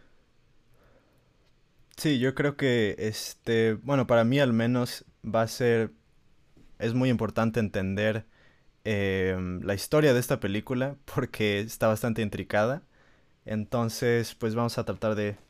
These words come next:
este, de hacer eso un poco. Em, sí,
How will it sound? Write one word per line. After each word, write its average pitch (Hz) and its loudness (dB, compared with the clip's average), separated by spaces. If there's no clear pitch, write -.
este, 95 -6
de 113 -4
hacer 104 -2
eso 104 -4
un 101 -6
poco. 101 -8
Em, 98 -4
sí, 175 -6